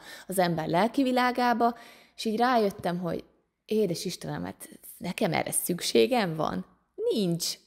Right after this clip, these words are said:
Hát szabadon dönthetek <laughs> ezek felől, a dolgok felől, hogy mi az, amit,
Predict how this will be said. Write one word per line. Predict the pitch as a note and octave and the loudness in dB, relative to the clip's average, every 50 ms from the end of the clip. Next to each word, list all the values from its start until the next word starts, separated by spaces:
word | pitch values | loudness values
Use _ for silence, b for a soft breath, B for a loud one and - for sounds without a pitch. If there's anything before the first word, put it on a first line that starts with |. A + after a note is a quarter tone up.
| _ _ _ | _ _ _
Hát | - C4 B3+ - | -8 -6 -2 4
szabadon | - E4+ D4+ A#3 A#3 G#3 G#3 F#3+ G3 F3+ | 6 6 6 8 6 4 4 2 2 2
dönthetek | F#3 F3+ F3 E3 - F#3 - - F3+ - - A#3+ C4 | 2 2 0 0 -4 -8 -10 -8 -8 -6 -2 -2 -2
<laughs> | - | 0
ezek | - A3+ G#3 F#3+ E3+ E3+ | 0 -2 0 0 -2 -2
felől, | - - F#3 F3 E3+ E3 E3 E3 | -2 -2 0 2 4 4 4 2
a | - - F3 | 2 0 0
dolgok | E3 F3 F3 E3+ - D#3 D#3+ D#3+ - | 2 2 2 2 4 2 2 0 0
felől, | - - E3+ D#3+ D#3 D3+ D3+ D#3+ | -4 0 0 2 2 2 2 0
hogy | E3 D#3+ E3+ F#3+ | 0 0 0 0
mi | G3+ G3 | 2 2
az, | F3 E3+ - | 2 0 0
amit, | E3 D#3+ E3 E3 D#3+ E3 | -2 -2 -2 -2 -4 -4